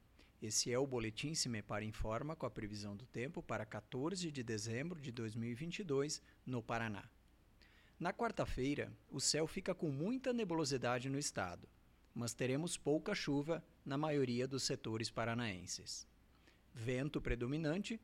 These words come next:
transporta a umidade do oceano, por isso, entre a região de Curitiba e as praias, o céu fica encoberto na maior parte do dia, com chuviscos, chuvas fracas,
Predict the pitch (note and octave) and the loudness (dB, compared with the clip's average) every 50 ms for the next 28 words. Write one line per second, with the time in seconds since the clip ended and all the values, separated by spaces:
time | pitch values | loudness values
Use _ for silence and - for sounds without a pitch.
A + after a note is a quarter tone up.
0 | - - - C3 B2+ A#2+ A2 - - C3 A#2 A2+ - A#2 A2 A2 G#2+ A2 G#2 G#2 | -12 -6 -2 0 0 0 0 0 0 0 0 0 0 -2 -2 0 0 0 0 0
1 | G2+ A2 G#2+ A#2+ C#3 D3 - - D3 C#3+ C#3 D#3+ F#3+ A#3 A#3 - - - - - | -2 -4 -4 -2 0 2 2 4 4 4 4 4 2 -2 -4 -8 -18 -20 -20 -20
2 | - - - - - G#3+ F3 E3 D3+ C#3 - - - A#2 - C3+ B2+ C3+ D#3 D#3 | -20 -20 -4 2 4 6 8 8 8 6 6 0 -2 -6 -6 -2 0 0 0 2
3 | D#3 C3 B2+ C#3 B2 B2 B2+ B2 A#2 A2+ - D3 D#3+ F3 D#3+ - - C3 A#2 G#2+ | 2 4 4 4 4 4 2 0 0 0 -2 0 0 0 -2 -2 -2 -2 0 0
4 | A2 G#2+ A2 C3 C#3+ - - - C3+ A#2+ B2 C#3+ F3+ G3 F#3 - - - - - | 2 2 2 2 0 -2 0 0 2 4 4 2 2 0 -4 -6 -12 -18 -20 -16
5 | - - F3+ - - F3+ E3+ E3 - F#3+ - - F3 E3 F#3 A3 - B3 B3 G3+ | -6 -2 0 2 4 4 4 2 0 0 0 0 0 0 0 0 0 0 2 4
6 | D3+ C3 C3+ C#3+ C3+ - - B2+ B2+ B2+ B2 A#2+ A2+ A2+ A2 A2 - - G#2+ G#2+ | 4 4 4 4 2 0 -2 -2 0 0 0 0 2 2 0 -2 -2 -2 -4 -4
7 | - - C#3+ D3 F#3 F#3+ D3 C3+ D#3 F#3+ A3 A3 - - - - - - - - | -4 -6 -4 -2 -2 -2 0 2 2 2 2 0 -4 -14 -20 -20 -20 -20 -6 -2
8 | A#3+ B3 - - - F#3+ C#3 D3 D3+ C#3+ C#3+ - - A2 - - - - - - | -2 0 2 2 0 2 4 4 4 4 2 -2 -6 -8 -8 -10 -14 -18 -8 -4
9 | C3+ C3 D#3 G#3 G3 - - E3 D#3 C#3+ C#3+ C#3 - D3+ C#3+ - - - | -2 0 0 0 0 0 2 4 4 4 2 2 0 -2 -2 -2 -4 -6